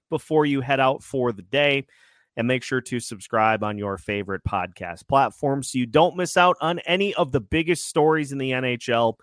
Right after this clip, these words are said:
from our wide array of panelists throughout the week. We've got Western Conference Tuesday. We take a look at the Eastern Conference. We've got, on Monday, big headlines throughout the entirety of the N H L, plus power rankings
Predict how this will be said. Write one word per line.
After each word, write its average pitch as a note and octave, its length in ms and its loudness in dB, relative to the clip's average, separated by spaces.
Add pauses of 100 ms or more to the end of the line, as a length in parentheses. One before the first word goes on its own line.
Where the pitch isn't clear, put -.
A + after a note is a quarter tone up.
(340)
from G#2+ 160 -6
our G#2 140 0
wide A2 560 2
array G#2 480 -2
of F#2+ 180 -8
panelists G#2+ 760 -6
throughout F#2 380 -6
the F#2 80 -10
week. C#3+ 460 -2 (400)
We've G2+ 160 -12
got F#2+ 200 -4
Western A#2 380 -2
Conference G2+ 500 -8
Tuesday. D3+ 480 2
We D3+ 140 -2
take D3 240 -6
a C#3+ 40 -2
look C3 140 -4
at G#2 60 -20
the A#2 160 -12
Eastern E3 460 -6
Conference. D3 560 -2
We've B2 120 -4
got, B2+ 340 0 (280)
on B2 300 -2
Monday, D3+ 460 2
big B2+ 340 0
headlines C3+ 480 -2
throughout A#2 360 0
the A2+ 140 -4
entirety C3+ 580 0
of C#3 60 0
the C3 140 -2
N B2+ 80 -2
H B2 220 -4
L, A2 300 2 (420)
plus A2+ 140 -2
power A2 360 -2
rankings G2+ 500 -8